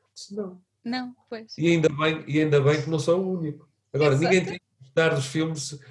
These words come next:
Speaker 1: Também gosto de Spielberg, mas não, quer dizer, são filmes muito próximos de um, de um registro, eh, que ocupa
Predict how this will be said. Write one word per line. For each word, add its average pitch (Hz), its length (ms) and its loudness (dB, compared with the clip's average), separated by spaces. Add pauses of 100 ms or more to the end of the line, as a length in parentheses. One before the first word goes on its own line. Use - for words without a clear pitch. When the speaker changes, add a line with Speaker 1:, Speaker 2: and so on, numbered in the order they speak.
(220)
Speaker 1:
Também 269 200 -4
gosto 285 240 -2
de 214 80 -10
Spielberg, 180 640 2 (300)
mas 131 360 2
não, 254 560 -6
quer 147 140 -8
dizer, 123 160 -6
são 143 220 -2
filmes 135 280 -4
muito 135 240 -4
próximos 127 520 0
de - 80 -6
um, 113 220 -4 (280)
de 113 120 -6
um 127 80 2
registro, 120 640 -4
eh, 131 760 0 (460)
que 143 80 2
ocupa 139 560 0